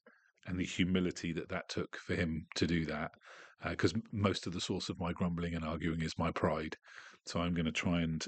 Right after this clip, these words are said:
uh, it, replace that grumbly thought in my head with the thought of, uh, remembering what Jesus did when he humbled himself and became obedient to death, even death on a cross.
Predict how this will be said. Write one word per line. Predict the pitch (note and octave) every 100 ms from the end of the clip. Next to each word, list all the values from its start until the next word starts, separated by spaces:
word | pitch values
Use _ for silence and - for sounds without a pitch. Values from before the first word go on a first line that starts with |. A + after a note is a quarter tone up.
| - - F2
uh, | D#2+ D#2 D#2+ - _ _ _ _ _ _ -
it, | G#2 A#2 -
replace | A#2+ G#2+ - B2 A#2+ - -
that | G#2+ G#2+ _ _ -
grumbly | G2 G#2+ A#2 A2 G#2+ F2
thought | - F2 E2+ F#2 - - _ _ _
in | G2+
my | F#2 E2+
head | F2+ E2 E2+ - - - - - - G2
with | F2 -
the | F#2
thought | G2 F2 F2+
of, | E2+ - - - _ _ _
uh, | G#2 F2 E2+
remembering | E2+ F2 F2 E2 E2
what | E2 E2+
Jesus | - E2+ D#2 E2 - - - - - - - - _ _
did | F2+ D#2+
when | E2
he | F2
humbled | E2 F2+ D#2+
himself | D#2+ D#2 - D#2 D2+ - - - _ _
and | G2+
became | D#2+ - F2
obedient | D#2+ E2 D2+ D2+
to | -
death, | E2 D2+ E2+
even | D#2 D#2
death | - -
on | D#2+
a |
cross. | D#2+ - - -